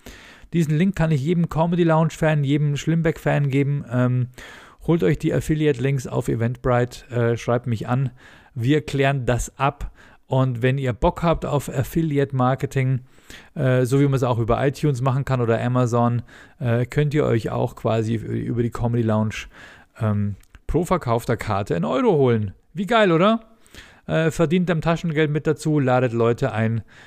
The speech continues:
schickt Leuten den Link, äh, und empfehlt die Comedy Lounge weiter.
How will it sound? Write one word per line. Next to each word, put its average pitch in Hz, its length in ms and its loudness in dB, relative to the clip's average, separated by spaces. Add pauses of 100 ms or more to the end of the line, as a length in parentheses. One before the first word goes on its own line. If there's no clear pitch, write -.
(120)
schickt - 320 -4
Leuten 123 320 2
den 113 140 0
Link, 117 440 -4 (100)
äh, 113 320 0 (340)
und 113 280 -4
empfehlt 120 380 -2
die 113 80 -4
Comedy 117 320 -2
Lounge 107 320 -2
weiter. 107 340 0